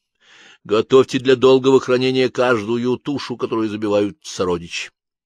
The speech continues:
Нельзя повторять ошибок прошлых лет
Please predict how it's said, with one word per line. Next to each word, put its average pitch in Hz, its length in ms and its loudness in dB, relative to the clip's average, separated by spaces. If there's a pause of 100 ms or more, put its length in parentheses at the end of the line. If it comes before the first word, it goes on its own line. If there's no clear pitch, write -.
(340)
Нельзя 123 680 0
повторять 90 600 -6
ошибок 87 540 -14 (680)
прошлых 95 560 -6
лет - 320 -14